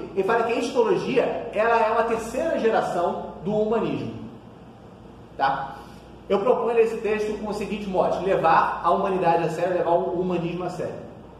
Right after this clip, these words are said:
Citando Levi-Strauss, depois do humanismo aristocrático do Renascimento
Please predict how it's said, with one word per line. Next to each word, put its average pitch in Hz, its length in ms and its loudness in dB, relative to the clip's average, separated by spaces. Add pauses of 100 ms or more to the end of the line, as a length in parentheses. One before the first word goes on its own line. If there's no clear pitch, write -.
(760)
Citando 247 400 2
Levi-Strauss, 190 580 0 (480)
depois 285 520 2
do 277 80 -4
humanismo 240 400 2
aristocrático 220 800 2
do 208 100 -4
Renascimento 165 680 -2